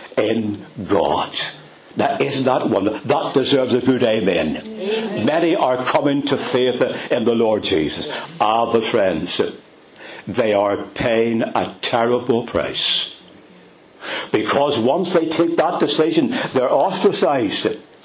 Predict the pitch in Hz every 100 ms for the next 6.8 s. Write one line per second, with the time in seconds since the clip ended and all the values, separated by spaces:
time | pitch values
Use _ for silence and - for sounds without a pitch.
0 | - - 135 123 135 135 131 120 131 -
1 | 160 196 - 170 160 - 147 139 135 127
2 | 156 190 208 170 156 143 - 135 135 139
3 | 185 175 165 156 - - - - 180 180
4 | 233 233 - 160 156 156 - 165 175 175
5 | 156 151 143 151 143 135 131 - - -
6 | - 160 185 233 127 - -